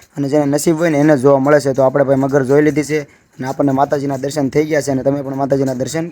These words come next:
કરી લ્યો. જોયો હોવો તમે, આ રીતના આખી એક મગર હતી. જો મિત્રો, આ મગરનું એક નામ છે અને બાપુના નામથી એને જ્યારે પ્રસાદ ખાવા બોલાવે છે ત્યારે આવે છે અને આરતીના ટાઈમે પણ મગર આવે છે. તો તમે મગરના દર્શન કરી લ્યો.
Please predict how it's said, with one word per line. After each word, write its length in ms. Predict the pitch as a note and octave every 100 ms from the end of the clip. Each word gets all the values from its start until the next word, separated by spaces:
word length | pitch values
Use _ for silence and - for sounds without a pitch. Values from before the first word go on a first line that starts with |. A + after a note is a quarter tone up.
| -
કરી 180 | D#3 C#3+
લ્યો. 200 | A#2+ A2 _ _ _ _ _ -
જોયો 260 | C#3+ C#3+ C3+
હોવો 160 | C#3
તમે, 260 | C3+ C#3+ -
આ 160 | C#3
રીતના 240 | C3+ C3+ C3+
આખી 180 | - C3
એક 120 | C3
મગર 260 | C3 C#3 C#3
હતી. 220 | D3 D3+ - - _ _ - - - _ _ _ _ _
જો 180 | B2+ D3+
મિત્રો, 240 | D3 C#3 C#3
આ 40 |
મગરનું 420 | C3+ C#3 C#3+ D3
એક 60 | C3
નામ 260 | C#3 D#3
છે 140 | D3 C#3+
અને 120 | C3+
બાપુના 320 | B2+ C#3 C#3+
નામથી 320 | C3+ C#3+ C#3+
એને 160 | C#3+ C#3+
જ્યારે 160 | C#3 C3+
પ્રસાદ 340 | D3 D3+ D3
ખાવા 200 | - C#3+
બોલાવે 400 | C3 D#3 E3 C#3
છે 220 | A#2+ C#3 C#3+ - _ _
ત્યારે 240 | C#3 C3+ C#3
આવે 260 | C#3 D#3+
છે 220 | C#3+ D3 C#3
અને 160 | C3
આરતીના 380 | C3 C#3 D3+ C#3+
ટાઈમે 260 | C#3 C#3+ C#3
પણ 160 | C3
મગર 220 | C3 C3+ C3+
આવે 180 | D3+
છે. 140 | C#3+ D3
તો 100 | C3+
તમે 160 | B2+
મગરના 400 | B2 C#3 C#3+ C3+
દર્શન 340 | B2+ B2+ D#3+ D#3+ - _ _ _
કરી 220 | D#3 D3+
લ્યો. 220 | B2 A#2